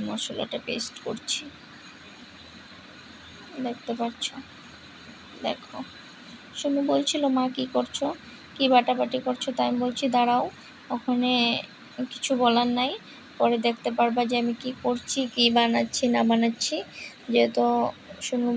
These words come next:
বু-, বুঝতে পারলো যে হ্যাঁ এটা আমি কিছু রান্না করছি, তার জন্যই এটা বাটাবাটি করে ফেলেছি। তো দেখো এখানে আমার বাটাটা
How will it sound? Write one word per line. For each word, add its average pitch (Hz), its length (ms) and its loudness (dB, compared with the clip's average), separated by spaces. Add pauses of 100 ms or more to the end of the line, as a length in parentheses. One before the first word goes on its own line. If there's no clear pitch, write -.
বু-, 233 240 -2 (160)
বুঝতে 247 360 0
পারলো 240 420 6
যে 233 240 2
হ্যাঁ 233 260 0
এটা 220 180 2
আমি 233 180 4
কিছু 233 260 -2
রান্না 233 320 4
করছি, 240 360 -2
তার 240 260 2
জন্যই 233 420 2 (760)
এটা 226 240 4 (140)
বাটাবাটি 220 540 4
করে 226 300 0
ফেলেছি। 226 460 -4 (1400)
তো - 180 -4
দেখো 233 300 -2
এখানে 233 360 0
আমার 233 220 4 (500)
বাটাটা 240 440 2